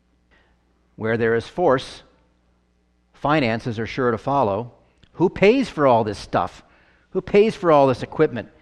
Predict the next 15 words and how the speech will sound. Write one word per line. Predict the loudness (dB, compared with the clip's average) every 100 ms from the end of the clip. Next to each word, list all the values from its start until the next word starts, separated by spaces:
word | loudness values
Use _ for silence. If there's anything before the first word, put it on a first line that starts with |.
| _ _ _ _ _ _ -8
Who | -4
pays | 2 4 2
for | 0
the | -2
gas | 2 4 6 4
to | 0
come | -2 0 0
and | 0
get | -2 0
you? | -4 -6 _ _ _ _ _ _ _ _ _ _ _ _ _ _ _ _ _ _ -20 _
Better | 0 2
realize | 4 4 6 4 2 0
that | -4
you | -4
have | -4 -2 -2 -4